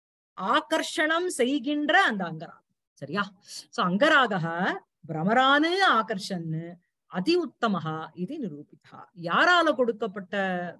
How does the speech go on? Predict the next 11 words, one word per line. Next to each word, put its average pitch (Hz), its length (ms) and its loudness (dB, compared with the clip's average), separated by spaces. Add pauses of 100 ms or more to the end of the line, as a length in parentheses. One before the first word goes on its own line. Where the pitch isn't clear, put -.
(400)
அங்கராகம்? 190 500 -2 (240)
அனசூயையா 175 840 -6
தத்தா 165 520 -14
அங்கராகம். - 400 -20 (720)
சரியா 180 200 -6
இருக்கா? 214 360 -2 (1200)
அனசூயா 254 840 2
அதிசிருஷ்டேன 214 840 -2
புண்ணியகந்தேன 202 880 2 (360)
கானனம் 208 520 0 (300)
சாச்சகார 254 720 2